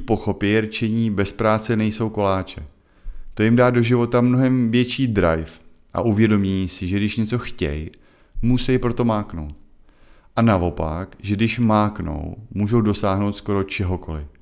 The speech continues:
Proto jsou dost často úspěšní podnikatelé, bejvalí nebo aktivní sportovci – protože mají v sobě tady ten drive.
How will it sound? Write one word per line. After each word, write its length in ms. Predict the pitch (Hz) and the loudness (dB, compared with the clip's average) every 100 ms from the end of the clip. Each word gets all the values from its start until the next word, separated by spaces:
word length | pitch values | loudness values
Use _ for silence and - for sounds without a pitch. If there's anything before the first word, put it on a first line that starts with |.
| - - _ - - - - - | -20 -20 _ -20 -20 -20 -20 -10
Proto 260 | - 113 135 | -4 0 0
jsou 320 | - 107 107 | 2 2 4
dost 180 | 117 120 | 4 2
často 340 | - 113 - | 0 -2 0
úspěšní 480 | 123 117 123 117 131 | 0 0 0 0 0
podnikatelé, 800 | 120 98 95 87 90 - 85 87 | 0 -2 -2 -2 -4 -2 -2 -2
bejvalí 560 | 92 98 90 82 82 85 | 0 0 2 -2 -2 -4
nebo 260 | 95 104 | -2 -2
aktivní 400 | 95 - 110 104 | -4 -2 0 0
sportovci – 600 | 104 - 90 - 90 - - - - _ _ _ | -2 -4 -4 -4 -8 -10 -16 -20 -20 _ _ _
protože 340 | - 98 107 107 | -6 -2 0 2
mají 160 | 104 | 2
v 80 | 104 | 0
sobě 320 | - 104 101 | -2 0 2
tady 200 | 101 95 | 2 0
ten 240 | 92 98 90 | 0 0 0
drive. 400 | 90 82 80 | 0 0 0